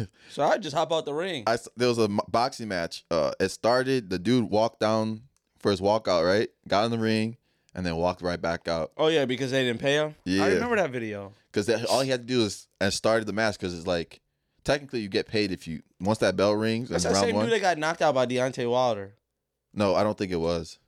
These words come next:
Speaker 1: You sure?
Speaker 2: Yeah, yeah,
Speaker 1: The
Speaker 2: yeah.
Speaker 1: one, 'cause I remember Ha Ha Davis had one where he, uh, was commentating, uh, Deontay
Speaker 2: Oh, yeah,
Speaker 1: Wilder
Speaker 2: no, I didn't
Speaker 1: knockout.
Speaker 2: see that.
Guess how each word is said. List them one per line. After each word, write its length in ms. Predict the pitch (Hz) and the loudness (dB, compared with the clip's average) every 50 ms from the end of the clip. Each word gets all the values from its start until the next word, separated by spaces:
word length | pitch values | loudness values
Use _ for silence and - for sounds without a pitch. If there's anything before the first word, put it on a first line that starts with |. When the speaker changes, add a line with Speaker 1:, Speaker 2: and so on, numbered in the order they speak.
| _ _ _ | _ _ _
Speaker 1:
You 180 | 110 117 127 123 | -10 -10 -8 -6
sure? 340 | 107 131 143 156 170 175 185 | -4 0 0 2 2 0 0
Speaker 2:
Yeah, 140 | - 98 98 | 0 2 2
yeah, 220 | 92 87 85 80 80 | 2 2 0 0 0
Speaker 1:
The 60 | 131 | 0
Speaker 2:
yeah. 40 | 135 | 0
Speaker 1:
one, 180 | 143 151 147 123 | 0 0 -2 -2
'cause 120 | 131 139 | -2 0
I 60 | 135 143 | 0 0
remember 260 | 156 156 156 135 135 | 0 -2 -2 -2 0
Ha 180 | 127 135 147 | 0 0 0
Ha 180 | 139 139 127 127 | 0 0 0 0
Davis 380 | 117 131 135 139 123 120 113 - | -2 -2 -2 -2 -2 -4 -4 0
had 180 | 123 117 113 110 | 2 2 2 2
one 380 | 104 107 107 107 107 107 107 - _ _ _ _ _ _ _ _ _ _ _ _ _ _ _ _ _ _ _ _ | 2 0 -2 -4 -4 -6 -8 -12 _ _ _ _ _ _ _ _ _ _ _ _ _ _ _ _ _ _ _ _
where 140 | - 110 110 | -6 -2 0
he, 260 | 117 120 117 107 - - - | 2 2 2 0 -2 -2 0
uh, 500 | 110 107 104 101 101 98 98 95 101 - - - _ _ _ _ _ _ | 2 2 4 4 2 2 2 0 -2 -6 -10 -16 _ _ _ _ _ _
was 260 | - 110 110 104 - - - - - | -8 -8 -8 -8 -10 -14 -16 -12 -6
commentating, 560 | - 135 127 120 107 - - 117 110 107 104 | -2 -2 0 0 0 0 0 0 0 0 0
uh, 260 | 104 101 98 95 95 95 | -2 -4 -4 -4 -6 -6
Deontay 280 | - 113 110 - 78 | -4 -2 -2 0 0
Speaker 2:
Oh, 80 | 76 76 | 0 0
yeah, 160 | 80 78 78 | 0 0 0
Speaker 1:
Wilder 140 | 78 - 82 | 0 0 0
Speaker 2:
no, 40 | 80 | 0
I 40 | 85 | 0
didn't 0 | |
Speaker 1:
knockout. 120 | - 107 | 0 -2
Speaker 2:
see 160 | - - - | -2 0 0
that. 180 | - 80 78 - | 2 2 0 -2